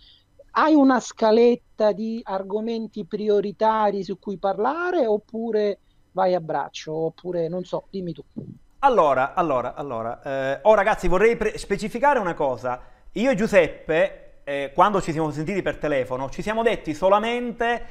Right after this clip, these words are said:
Speaker 2: che avremmo voluto parlare del Pecoglioni Tour. Lui mi ha detto: "Che fa? Parliamo anche del tuo Mi scappa la diretta di sabato?" Io ho detto: "Va bene, purché non diventi, eh, un'ora di discussione, magari un accenno", e basta, non abbiamo detto nient'altro. Quindi tutte queste domande sono domande genuine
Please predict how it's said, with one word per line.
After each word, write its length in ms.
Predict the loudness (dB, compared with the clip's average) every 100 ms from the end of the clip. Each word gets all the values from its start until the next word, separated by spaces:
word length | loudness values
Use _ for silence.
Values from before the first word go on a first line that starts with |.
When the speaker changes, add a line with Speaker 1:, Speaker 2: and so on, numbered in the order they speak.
| -14
Speaker 2:
che 120 | 0 4
avremmo 280 | 4 4
voluto 280 | 2 2 2
parlare 500 | 2 2 2 4 2
del 160 | 0 -2
Pecoglioni 480 | 0 0 0 -2 -2
Tour. 560 | -2 0 2 2 2 -2 -10
Lui 160 | -4 -2
mi 40 |
ha 60 | 0
detto: 220 | 0 0
"Che 100 | 2
fa? 180 | 4 4
Parliamo 400 | 4 2 2 4
anche 220 | 2 2
del 100 | 0
tuo 140 | 0
Mi 80 | -2
scappa 280 | 2 2 4
la 100 | 0
diretta 280 | 2 0 0
di 120 | 0
sabato?" 420 | 2 2 2 0
Io 80 | -2
ho 40 |
detto: 500 | -2 -2 -2 -2 -12 -18 0
"Va 160 | 2
bene, 500 | 4 4 2 0 -2 -6 -6
purché 380 | -4 0 2 2
non 160 | 2
diventi, 760 | 0 2 0 -2 -2 -4 -4 -6
eh, 600 | 2 6 6 4 2 -4 -6
un'ora 420 | 2 4 4 2
di 140 | 0
discussione, 640 | -2 -4 -6 0 4 4 4
magari 280 | 2 2 2
un 80 |
accenno", 600 | 0 -2 -2 -2 0 -2 0
e 120 | 4
basta, 360 | 4 4 2
non 160 | 2 4
abbiamo 240 | 2 4
detto 180 | 4 4
nient'altro. 540 | -2 -2 -2 -4 -4 -2
Quindi 220 | -2 -2
tutte 220 | 2 4
queste 180 | 4 2
domande 320 | 2 2 0
sono 300 | -2 -2 -2
domande 580 | -2 0 0 0 -2 -2
genuine 720 | -2 2 2 2 0 0 -2